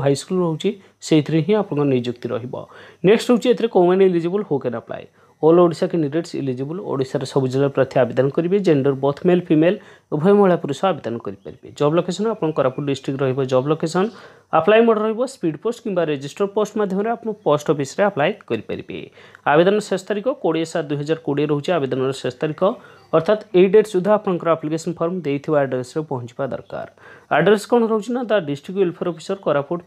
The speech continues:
ପିନ୍ ସାତ ଛଅ ଚାରି ଶୂନ ଦୁଇ ଶୂନ। ଏ ଆଡ୍ରେସ୍ରେ ଆପଣ ଆପ୍ଲିକେସନ୍ ଫର୍ମଟି ସେଣ୍ଡ କରିପାରିବେ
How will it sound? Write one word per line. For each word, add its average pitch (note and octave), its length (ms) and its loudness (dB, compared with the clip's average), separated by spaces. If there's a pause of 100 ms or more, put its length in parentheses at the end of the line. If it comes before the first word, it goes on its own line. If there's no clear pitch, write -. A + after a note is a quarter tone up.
ପିନ୍ E3+ 200 0 (140)
ସାତ F#3 180 -4 (140)
ଛଅ F#3+ 120 -4 (100)
ଚାରି D3+ 260 0
ଶୂନ F#3 140 0 (140)
ଦୁଇ C3 200 -4
ଶୂନ। B2 140 -12 (500)
ଏ E3 80 8 (140)
ଆଡ୍ରେସ୍ରେ G3 380 2
ଆପଣ A#3 160 -6 (100)
ଆପ୍ଲିକେସନ୍ D#3 440 -14
ଫର୍ମଟି C#3+ 380 -12
ସେଣ୍ଡ F#3 180 -2
କରିପାରିବେ F3 440 -4